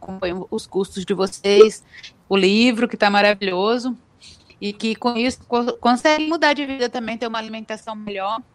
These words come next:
E eu quero agradecer de verdade por, por esse trabalho lindo que vocês fazem. E eu tenho um, um Instagram. Meu Instagram é arroba Lara Rosa cento e um, que é o cento e um quilos que eu perdi. Lá eu divido minha alimentação,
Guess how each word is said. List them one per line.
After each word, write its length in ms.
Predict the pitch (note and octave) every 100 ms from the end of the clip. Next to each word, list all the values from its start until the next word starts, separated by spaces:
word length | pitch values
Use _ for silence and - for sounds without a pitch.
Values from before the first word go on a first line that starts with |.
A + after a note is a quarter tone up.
| _
E 60 |
eu 80 | G3+
quero 240 | G3+ G3+ G#3
agradecer 640 | G#3 G#3 G#3 G#3 G#3+ C4
de 120 | A3+
verdade 460 | A3 G#3+ F#3 F#3+ A3+
por, 220 | - A3 - _
por 120 | G#3+
esse 120 | G#3+
trabalho 400 | A#3 G#3+ G#3 G#3+
lindo 260 | G3+ G3+ G#3+
que 100 | G#3
vocês 380 | G#3 G#3 G3
fazem. 480 | - F3+ G3 A3+ C4+ - _ - - - - - - _
E 120 | G#3+
eu 100 | G#3+
tenho 320 | G#3+ A3+ A#3 B3
um, 380 | A#3+ A#3 A3+ -
um 140 | G#3+ G#3+
Instagram. 580 | - G#3+ G3+ A3+ D4+ F#4+ - _ _ _
Meu 140 | F#3+
Instagram 400 | G3+ - G#3+ G3+ G#3 G#3 G3
é 300 | G3 G3 F#3
arroba 420 | F#3 G#3 G3 G3
Lara 320 | G3 F#3+ G3
Rosa 400 | F#3+ F#3+ G3+ G3+
cento 280 | - G#3 G#3
e 100 | G#3+
um, 240 | A3 D#4+ E4+ _
que 80 | -
é 60 | G3+
o 40 |
cento 280 | G3 G3+ G3+
e 80 | F#3+
um 100 | G3
quilos 300 | G#3 G3 -
que 100 | -
eu 60 |
perdi. 440 | - G3 F#3+ A3+ C#4 _ _ _ -
Lá 220 | G3 G3+
eu 100 | A3
divido 580 | G#3+ A3+ G#3 G#3 G3+ G3+ -
minha 320 | E3+ G#3 G3+
alimentação, 880 | G#3+ A#3 B3 C#4 - C#4+ C#4+ C4